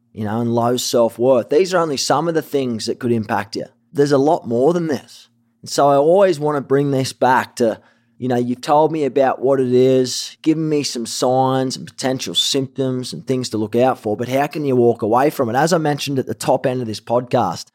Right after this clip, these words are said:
people are stuck in relationships still, and you wonder why they haven't left if it's toxic. And you think,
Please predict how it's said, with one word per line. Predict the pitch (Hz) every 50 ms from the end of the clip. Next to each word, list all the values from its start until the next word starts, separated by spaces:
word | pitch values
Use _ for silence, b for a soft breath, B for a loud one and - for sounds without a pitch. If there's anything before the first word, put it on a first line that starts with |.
| b b b b b
people | b 139 135 - 127 123
are | 113
stuck | - - - - 151 143 143 -
in | 156 151
relationships | 139 127 117 110 113 120 120 - 120 120 - - 123 120 - -
still, | - - - 107 110 123 135 135 135 b b b b
and | b 104
you | 107
wonder | 110 120 131 139 143 139 131
why | 127 123 127 123
they | 107 104
haven't | 104 113 120 110 107 92 101
left | 113 107 - - -
if | 98 -
it's | - -
toxic. | - - - 95 - - - - - - -
And | - 101
you | 107 107
think, | - 135 139 123 - -